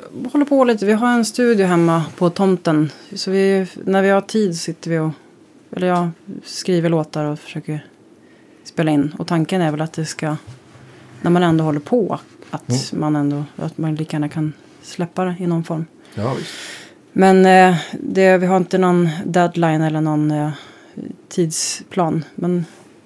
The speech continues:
Speaker 1: förr eller senare så
Speaker 2: Vad rör det sig i
Speaker 1: ska
Speaker 2: för
Speaker 1: det väl bli
Speaker 2: värld musikaliskt?
Speaker 1: Ja, alltså det är många världar.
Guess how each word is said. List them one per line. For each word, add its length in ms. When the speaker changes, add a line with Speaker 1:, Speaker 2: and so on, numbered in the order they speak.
Speaker 1:
förr 120
eller 140
senare 360
så 260
Speaker 2:
Vad 120
rör 180
det 100
sig 120
i 40
Speaker 1:
ska 180
Speaker 2:
för 80
Speaker 1:
det 100
väl 120
bli 100
Speaker 2:
värld 120
musikaliskt? 480
Speaker 1:
Ja, 120
alltså 180
det 140
är 160
många 440
världar. 440